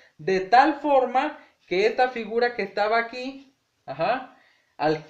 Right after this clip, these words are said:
supergirarla, me queda en esta posición, ¿ok?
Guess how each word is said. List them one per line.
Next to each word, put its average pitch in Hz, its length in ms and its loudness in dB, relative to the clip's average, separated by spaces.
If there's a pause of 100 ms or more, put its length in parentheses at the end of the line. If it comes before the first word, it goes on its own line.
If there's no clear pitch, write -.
(180)
supergirarla, 190 1400 2 (260)
me 175 240 -6
queda 220 340 4
en 190 140 -4
esta 208 360 -4
posición, 269 800 -8 (340)
¿ok? - 200 -12